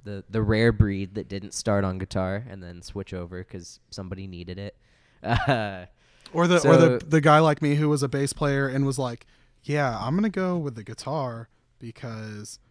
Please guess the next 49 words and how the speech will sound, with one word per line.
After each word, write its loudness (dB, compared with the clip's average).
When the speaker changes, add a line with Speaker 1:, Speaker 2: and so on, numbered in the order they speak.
Speaker 2:
it's -12
really 2
hard 0
to -2
sit -4
outside -4
the -8
band -2
room -6
and -10
just -14
play -12
bass -14
and -14
be -18
cool." -20
Speaker 1:
Yeah. 0
Oh, 4
yeah. 4
It 0
did 2
not 0
score -4
me -6
a -4
lot -4
of -10
points, -14
uh, -16
growing -14
up, -16
usually. -16
<laughs> -6
Um, -10
Speaker 2:
<laughs> -12
Speaker 1:
but, 2
uh, -6
but 8
yeah, 4
so 0
I 2
started 0
playing 0
when -8
I -8
was, -12
I -18
wanna -10
say -4